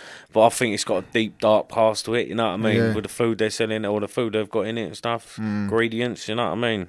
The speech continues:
Speaker 2: Yeah. Yeah, man. But the thing is, it it is, like I say, with, with the internet and everything,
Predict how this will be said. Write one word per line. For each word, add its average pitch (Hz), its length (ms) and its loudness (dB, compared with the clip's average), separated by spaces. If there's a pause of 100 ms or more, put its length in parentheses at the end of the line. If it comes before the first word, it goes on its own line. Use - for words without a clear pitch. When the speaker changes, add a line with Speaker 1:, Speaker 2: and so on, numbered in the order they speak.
Speaker 2:
Yeah. 101 360 -2 (1200)
Yeah, 104 280 -2
man. 92 280 -4 (680)
But 143 120 8
the - 40 -4
thing 185 160 10
is, 139 140 6
it 139 180 6 (1040)
it 135 140 8
is, 196 280 8
like 143 200 4
I - 20 4
say, 135 340 2
with, 123 300 0
with 131 240 4
the 127 100 4
internet 110 360 2
and 110 80 0
everything, 98 360 -4